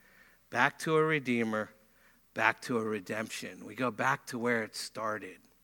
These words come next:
One of the great privileges of being a minister of the gospel is that I get to perform weddings. And over the last twenty-seven years, I've gotten to do quite a few.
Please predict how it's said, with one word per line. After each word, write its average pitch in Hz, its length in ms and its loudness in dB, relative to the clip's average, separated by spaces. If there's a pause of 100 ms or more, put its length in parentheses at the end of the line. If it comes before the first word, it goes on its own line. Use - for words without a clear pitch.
(1080)
One 175 140 6
of 190 60 6
the 160 60 6
great 156 300 8
privileges 127 680 2
of 110 100 -8
being 131 220 2
a 117 40 0
minister 147 460 0
of 123 80 2
the 113 60 -4
gospel 127 600 4 (300)
is 127 120 -2
that 127 120 2
I 139 120 6
get 147 220 4
to 139 100 -2
perform 131 520 0
weddings. 117 640 0 (1300)
And 147 120 4
over 185 240 10
the 165 60 8
last 165 320 10
twenty-seven 165 600 4
years, 170 300 6
I've 127 200 4
gotten 147 280 6
to 135 60 2
do 147 180 2
quite 127 300 4
a 135 40 0
few. 165 460 0